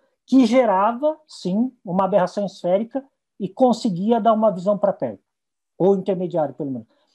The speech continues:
Eu coloquei mais ou menos duzentas dessas lentes e tinha bons resultados. Parei de usar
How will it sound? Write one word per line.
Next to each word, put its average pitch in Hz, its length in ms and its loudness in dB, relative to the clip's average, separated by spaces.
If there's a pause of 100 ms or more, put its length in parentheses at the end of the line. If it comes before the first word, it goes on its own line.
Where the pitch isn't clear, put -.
(280)
Eu 262 180 4
coloquei 240 380 0
mais 233 240 0
ou 226 40 0
menos 220 280 0
duzentas 202 600 0
dessas 147 340 -6
lentes 117 440 -12 (220)
e 185 60 -2
tinha 240 280 0
bons 233 320 2
resultados. 156 680 -4 (560)
Parei 247 400 2
de 254 120 -8
usar 202 480 -2